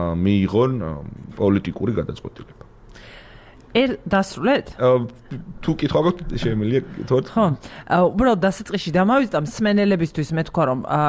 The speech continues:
Speaker 2: გარდა მაყურებლებისა, რომლებსაც შეუძლიათ გადაცემის დროს, ა, კომენტარების მოწერა ჩვენ სტრიმებზე,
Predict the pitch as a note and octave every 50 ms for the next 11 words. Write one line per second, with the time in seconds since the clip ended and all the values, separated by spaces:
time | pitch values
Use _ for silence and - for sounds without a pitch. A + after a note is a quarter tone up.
0 | D3 D3 - F3 F3 F3 E3 D3 - E3+ D#3 D3+ D#3 D#3 D3 - - E3 F#3 F#3
1 | G#3+ C#4 D4+ C4+ - - F#3 E3 E3+ D#3+ D#3 D3+ - D#3 C#3+ - - F#3 E3+ D#3
2 | C#3+ C#3+ C3 B2 - D#3 D3 D3+ D3+ - F3 C#3 C#3+ C3+ - D3 B2+ C3 - -
3 | - - - - - - - - - - - - - - F#3 F#3 F#3 F3 - D3+
4 | D#3+ D#3+ C#3+ D3 - - E3 E3 D#3+ - D3+ C3+ C3 B2+ - - F3+ D3+ C#3 C#3+
5 | - - - B2+ D#3+ E3+ E3+ E3+ D#3 D3+ D3 D3+ D#3+ G3+ A3+